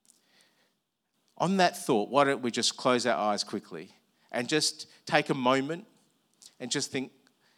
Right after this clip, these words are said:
if there's anyone that you're holding anything against. You know, I heard one commentator say that unforgiveness is poison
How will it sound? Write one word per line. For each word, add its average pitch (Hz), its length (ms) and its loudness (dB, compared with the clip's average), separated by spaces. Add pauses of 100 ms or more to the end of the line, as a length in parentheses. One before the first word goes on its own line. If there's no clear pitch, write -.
(220)
if - 140 -10
there's 135 240 2
anyone 131 480 -2
that 113 140 -4
you're 117 120 0
holding 123 400 -2
anything 113 420 -6
against. 95 600 -10 (1200)
You 151 120 -2
know, 160 100 6
I 143 100 8
heard 151 260 4
one 165 180 4
commentator 147 500 -2
say 127 280 -2
that 123 280 -4 (160)
unforgiveness 139 800 -2
is 123 220 -2
poison 127 680 0